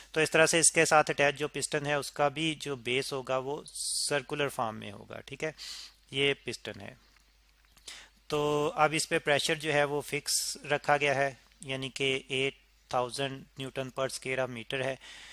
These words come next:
तो फिर इसमें गैस मॉलिक्यूल्स हैं, यहाँ पे इसमें गैस मॉलिक्यूल्स हैं और फिर हम इन, इसको हीट जब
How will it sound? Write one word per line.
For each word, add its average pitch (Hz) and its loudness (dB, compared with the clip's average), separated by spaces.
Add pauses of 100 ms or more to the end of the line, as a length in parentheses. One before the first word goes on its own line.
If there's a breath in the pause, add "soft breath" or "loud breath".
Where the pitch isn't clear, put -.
(340 loud breath)
तो 151 4
फिर 160 0
इसमें 156 0
गैस 135 4
मॉलिक्यूल्स 135 -4
हैं, 147 -4 (1120 soft breath)
यहाँ 123 -4
पे 135 -4
इसमें 131 -8
गैस 120 -2
मॉलिक्यूल्स 123 -8
हैं 139 -4
और 135 0 (420)
फिर 143 -2
हम 143 -2
इन, 139 -6
इसको 147 -2
हीट 139 -2 (180)
जब 139 0